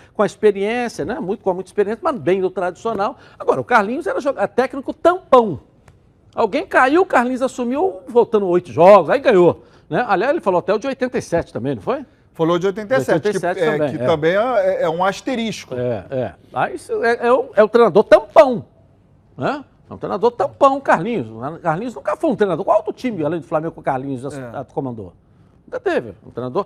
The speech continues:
Speaker 1: mas dava sorte. Toda vez que ele entrava, o time <laughs> embalava, entendeu? É um treinador, é aquela história, o Carlinhos dormia na hora do almoço também, mas o time ganhava com ele,
Speaker 2: Agora,
Speaker 1: dava
Speaker 2: numa,
Speaker 1: sorte,
Speaker 2: numa
Speaker 1: entendeu?
Speaker 2: comparação,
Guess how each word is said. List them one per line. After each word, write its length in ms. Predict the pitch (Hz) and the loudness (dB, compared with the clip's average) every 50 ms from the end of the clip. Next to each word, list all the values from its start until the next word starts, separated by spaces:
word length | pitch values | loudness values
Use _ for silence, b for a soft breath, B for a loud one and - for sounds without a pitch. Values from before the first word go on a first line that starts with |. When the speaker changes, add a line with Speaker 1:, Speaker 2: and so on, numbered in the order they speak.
| B B B | B B B
Speaker 1:
mas 120 | 202 208 | 0 2
dava 180 | - 311 330 349 | 2 2 0 0
sorte. 640 | - - - 269 285 311 - - - - - 120 107 - | -4 -4 -2 0 2 2 2 0 -6 -14 -14 -14 -12 -10
Toda 180 | 208 240 311 277 | -8 -4 -4 -4
vez 140 | 330 - | -4 -4
que 80 | - - | -4 -4
ele 100 | 302 254 | -4 -4
entrava, 300 | 220 - - 269 302 359 | -4 -4 -4 -4 -4 -4
o 20 | |
time 240 | - - - - 202 | -4 -6 -4 -4 -4
<laughs> 240 | - 339 - 254 - | -2 -2 -2 -2 0
embalava, 640 | 254 - - 202 160 208 262 277 214 139 127 123 120 _ B B B B B B | 2 2 2 2 2 2 2 2 0 -2 -4 -10 -10 _ B B B B B B
entendeu? 220 | 175 220 285 285 233 | -4 2 2 4 4
É 80 | 190 226 | 4 0
um 60 | 339 | 0
treinador, 360 | - - 240 320 302 302 165 - B B 208 | -2 -2 0 0 0 0 -2 -16 B B -4
é 80 | B | B
aquela 220 | - - 311 320 339 | -2 2 2 2 2
história, 300 | - - - 311 285 233 | 2 2 2 2 2 2
o 20 | |
Carlinhos 360 | - 254 240 208 269 302 254 247 | 2 2 2 2 2 0 -2 2
dormia 340 | 339 277 240 254 302 320 302 | 2 2 2 2 2 2 2
na 80 | 294 294 | 2 2
hora 140 | 302 302 | 2 2
do 80 | 240 294 | 2 2
almoço 340 | 294 285 262 277 277 285 - | 0 0 2 2 2 2 2
também, 460 | - 330 370 285 233 262 339 392 370 | 0 -2 2 4 4 4 4 2 -2
mas 220 | 320 254 269 240 | 0 0 0 0
o 40 | 294 | -2
time 220 | - - 339 359 370 | -8 -10 -8 -4 0
ganhava 400 | 370 349 330 320 359 - - - | 2 2 2 2 2 0 0 -2
com 160 | - 392 349 | -4 -2 -2
ele, 460 | 320 339 - - 523 339 - - - | 0 0 -2 -2 -4 -4 -6 -6 -4
Speaker 2:
Agora, 180 | - - - - | 0 0 2 4
Speaker 1:
dava 100 | 311 294 | 4 4
Speaker 2:
numa, 140 | 330 349 | 6 6
Speaker 1:
sorte, 520 | 233 247 277 320 - - 190 - - - 185 | 4 6 6 6 4 4 0 -8 -4 -2 -2
Speaker 2:
numa 180 | 220 262 320 320 | 0 2 2 2
Speaker 1:
entendeu? 180 | - 269 262 285 | 2 2 0 0
Speaker 2:
comparação, 720 | 262 - 269 262 262 226 180 170 - - 190 196 214 214 | 0 2 2 2 2 2 -2 -4 -4 -2 0 0 2 2